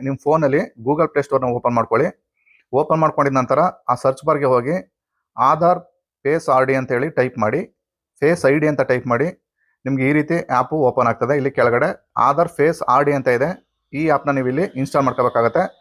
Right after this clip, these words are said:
ನಾನು already ಇನ್‌ಸ್ಟಾಲ್ ಮಾಡ್ಕೊಂಡಿದ್ದೀನಿ, ಅದರಿಂದ ಅದು ಅನ್‌ಇನ್‌ಸ್ಟಾಲ್ ಅಂತ ಕೇಳ್ತಾ ಇದೆ, ನೀವು ಇದನ್ನ ಇನ್‌ಸ್ಟಾಲ್ ಮಾಡ್ಕೊಳ್ಳಿ. ನಂತರ ನೀವು ಮತ್ತೆ ಒಂದು ಆ್ಯಪ್ ಇದೆ,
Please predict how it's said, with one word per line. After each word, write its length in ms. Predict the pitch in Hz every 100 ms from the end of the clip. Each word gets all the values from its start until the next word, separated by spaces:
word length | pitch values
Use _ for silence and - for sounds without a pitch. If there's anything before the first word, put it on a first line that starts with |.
| _ _ _ -
ನಾನು 120 | 123
already 240 | 120 147 147
ಇನ್‌ಸ್ಟಾಲ್ 280 | 135 143 135
ಮಾಡ್ಕೊಂಡಿದ್ದೀನಿ, 440 | 123 127 123 151
ಅದರಿಂದ 260 | 131 127 135
ಅದು 140 | 120
ಅನ್‌ಇನ್‌ಸ್ಟಾಲ್ 400 | 123 139 - 127
ಅಂತ 100 | 120
ಕೇಳ್ತಾ 320 | 123 120 113 113
ಇದೆ, 140 | 147 -
ನೀವು 160 | 123 123
ಇದನ್ನ 180 | 131 143
ಇನ್‌ಸ್ಟಾಲ್ 340 | 120 - 120
ಮಾಡ್ಕೊಳ್ಳಿ. 340 | 113 - 175 - _ _ _ _ _ 120
ನಂತರ 360 | 147 170 175
ನೀವು 220 | 175 165 180
ಮತ್ತೆ 300 | 135 - 175
ಒಂದು 240 | 165 160
ಆ್ಯಪ್ 240 | 147 135 131
ಇದೆ, 180 | 131